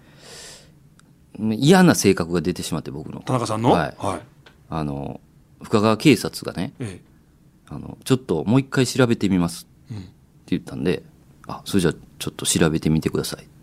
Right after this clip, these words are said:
Speaker 1: あの、ちゃんと、歯、歯もちゃんと見てください」って言ったんです。
Speaker 2: うん。
Speaker 1: でも、「それ抜いたらたたられるんで」。
Speaker 2: 怖っ。
Speaker 1: ヒッヒッヒッって思いながら。で、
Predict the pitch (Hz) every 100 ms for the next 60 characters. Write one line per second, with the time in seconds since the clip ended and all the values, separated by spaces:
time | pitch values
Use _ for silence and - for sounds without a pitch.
0 | - - - - - - - - 104 104
1 | 87 67 - - 98 - - 110 80 -
2 | 90 92 - 85 92 90 85 - - 92
3 | - - - - - - - - 80 76
4 | 71 - - - - - - - 78 98
5 | 147 - - - - 110 113 107 98 -
6 | - - - - - - - - - -
7 | - - 285 - - - - - 127 147
8 | - - - 151 - - 131 - 117 -
9 | 82 87 - - - - - - - -
10 | - 127 139 -